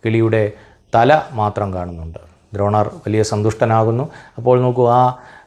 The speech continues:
വീക്ഷണത്തിൻ്റെ ആ ഒരു, ഒരു ശക്തി, അല്ലെങ്കിൽ ആ വീക്ഷണത്തിൻ്റെ ഏകാഗ്രത, തനിക്ക് എന്താണോ വേണ്ടത് അത് മാത്രം കാണുക, ബാക്കി എല്ലാത്തിനെയും, ആ, അവഗണിക്കുക, അല്ലെങ്കിൽ മറ്റൊന്നിനെയും കാണാതിരിക്കുക. ഒരു മികച്ച പോരാളി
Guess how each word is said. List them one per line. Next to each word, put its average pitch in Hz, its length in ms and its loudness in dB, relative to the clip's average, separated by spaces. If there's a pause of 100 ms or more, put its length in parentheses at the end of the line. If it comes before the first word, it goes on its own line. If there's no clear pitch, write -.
(100)
വീക്ഷണത്തിൻ്റെ 131 680 0
ആ 120 160 6
ഒരു, 120 380 0 (240)
ഒരു 107 400 -4
ശക്തി, - 560 -4 (100)
അല്ലെങ്കിൽ 113 360 2
ആ 110 40 4
വീക്ഷണത്തിൻ്റെ 127 680 0
ഏകാഗ്രത, 123 800 2 (560)
തനിക്ക് 123 320 -2
എന്താണോ 147 420 4
വേണ്ടത് 127 480 2 (100)
അത് 113 140 -2
മാത്രം 120 840 -2
കാണുക, 104 420 -2 (220)
ബാക്കി 107 280 -4
എല്ലാത്തിനെയും, 113 840 0 (360)
ആ, 110 40 -8 (180)
അവഗണിക്കുക, 113 640 2
അല്ലെങ്കിൽ 104 300 -2
മറ്റൊന്നിനെയും 120 1040 -2
കാണാതിരിക്കുക. 98 760 0 (420)
ഒരു 107 120 0
മികച്ച 117 440 2
പോരാളി 123 720 2